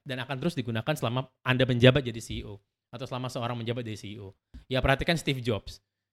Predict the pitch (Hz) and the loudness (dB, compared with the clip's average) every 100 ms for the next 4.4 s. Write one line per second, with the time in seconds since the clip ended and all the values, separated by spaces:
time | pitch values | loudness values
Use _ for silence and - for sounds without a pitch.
0 | _ 139 131 139 135 143 135 143 139 - | _ -4 0 0 2 2 2 2 0 0
1 | 196 165 160 139 139 165 143 - - _ | -4 0 -2 0 2 2 0 -8 -20 _
2 | _ 135 131 131 131 131 139 139 - - | _ -4 -2 0 -2 -4 2 2 2 -10
3 | - - 139 139 156 147 139 190 170 139 | -18 -10 -6 2 4 4 4 2 2 0
4 | 127 120 123 143 | -4 -4 -4 -6